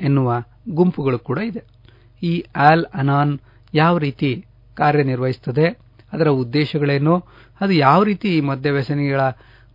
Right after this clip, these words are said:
ಮಡದಿಗೆ ಸಹಾಯ ಮಾಡ್ತದೆ ಅನ್ನೋದ್ರ ಬಗ್ಗೆ ನಿಮಗೆ ಇಂಟರ್ನೆಟ್ ಅಲ್ಲಿ ಸಾಕಷ್ಟು ಮಾಹಿತಿ ಸಿಗ್ತದೆ. ಈ ರೀತಿ ನಿಮ್ಮ ಮನೆಯ ಸಮಸ್ಯೆಯನ್ನ ಇನ್ನೊಂದು ಮದ್ಯವ್ಯಸನಿಯ ಮಡದಿಯ ಬಳಿ ಚರ್ಚೆ ಮಾಡ್ಕೊಳ್ಳೋದ್ರ ಮೂಲಕ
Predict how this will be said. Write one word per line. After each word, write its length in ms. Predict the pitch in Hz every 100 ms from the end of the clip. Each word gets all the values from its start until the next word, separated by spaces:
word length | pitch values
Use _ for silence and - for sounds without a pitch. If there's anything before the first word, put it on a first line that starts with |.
| 160
ಮಡದಿಗೆ 580 | 156 180 202 196 170 135
ಸಹಾಯ 400 | 117 147 143 185
ಮಾಡ್ತದೆ 500 | 165 135 131 135 131
ಅನ್ನೋದ್ರ 320 | 123 131 127
ಬಗ್ಗೆ 480 | 123 156 190 151 123 - - - -
ನಿಮಗೆ 500 | 170 180 139 120 113 - -
ಇಂಟರ್ನೆಟ್ 480 | 151 143 143 127 -
ಅಲ್ಲಿ 320 | 120 143 123 - - -
ಸಾಕಷ್ಟು 440 | 117 135 117 -
ಮಾಹಿತಿ 580 | 117 113 120 - 156 110 _ _ -
ಸಿಗ್ತದೆ. 480 | 247 - 139 110 - _ - - - - _ -
ಈ 140 | 294
ರೀತಿ 440 | 285 185 156 131 -
ನಿಮ್ಮ 300 | 190 226 269
ಮನೆಯ 340 | 233 160 160 165
ಸಮಸ್ಯೆಯನ್ನ 640 | - 127 120 117 110 131 147 170 - - - -
ಇನ್ನೊಂದು 640 | 247 254 269 254 233 156 135
ಮದ್ಯವ್ಯಸನಿಯ 800 | 202 147 139 135 123 139 131
ಮಡದಿಯ 480 | 123 120 123 120 117 127 135
ಬಳಿ 400 | 117 139 160 123 - - - _ -
ಚರ್ಚೆ 360 | 151 143 - 220
ಮಾಡ್ಕೊಳ್ಳೋದ್ರ 480 | 156 117 120 120
ಮೂಲಕ 300 | 117 110 107